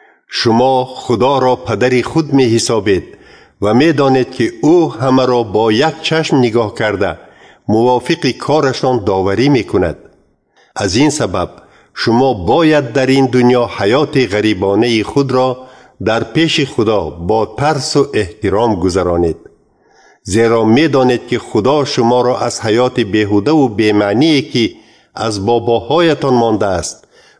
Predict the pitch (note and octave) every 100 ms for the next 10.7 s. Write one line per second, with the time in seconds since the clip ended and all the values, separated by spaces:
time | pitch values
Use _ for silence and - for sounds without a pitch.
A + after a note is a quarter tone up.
0 | - F#2+ A#2+ B2 C#3+ - A#2+ G2+ A2 D3+
1 | F3 C3+ - G#2 G2+ G2 F2+ G#2 F#2+ F#2+
2 | G2+ - F2+ E2+ E2 E2 D#2+ - - _
3 | _ _ _ _ _ _ _ _ _ A#2+
4 | C#3+ C3 B2 G2+ - - - - G2+ A#2
5 | - B2+ D3 C3+ C#3 A#2+ G#2 B2 C#3 B2+
6 | A2+ A2 G2+ G#2+ - G2+ G2+ G2+ A#2+ A#2
7 | C3+ - - - _ _ _ _ G2+ B2+
8 | B2+ - A2+ - - E3+ F3 D#3 A#2+ G#2+
9 | A2 A2 G#2+ G2+ G#2 C3 A#2 G#2 G2 F#2
10 | E3+ E3+ C#3+ C#3+ - C3+ C3